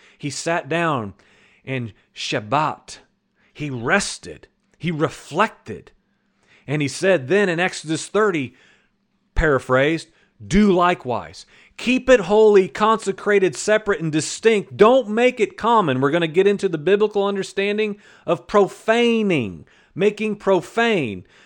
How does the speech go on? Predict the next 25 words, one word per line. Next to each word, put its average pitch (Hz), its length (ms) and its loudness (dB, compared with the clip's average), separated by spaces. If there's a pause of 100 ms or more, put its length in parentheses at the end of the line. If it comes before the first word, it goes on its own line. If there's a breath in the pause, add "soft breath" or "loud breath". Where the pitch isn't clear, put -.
You're 190 200 4
making 220 500 -2
it 196 180 -6
common, 247 720 0 (180)
church. 175 560 0 (300)
Stop 208 560 -2
it. - 240 -16 (540 soft breath)
Stop 214 420 0
modifying 180 1200 0 (240 soft breath)
my 214 640 0
ordained 190 600 2
Sabbath 190 720 -2 (280 soft breath)
and 143 220 -4
tweaking 214 480 -2
it 170 160 -6
to 147 80 -6
fit 208 340 0
your 175 180 2
own 185 180 0
desires 160 540 0
to 147 120 -12
try 214 300 -4
to 226 80 -2
make 170 280 -2
it 180 200 -2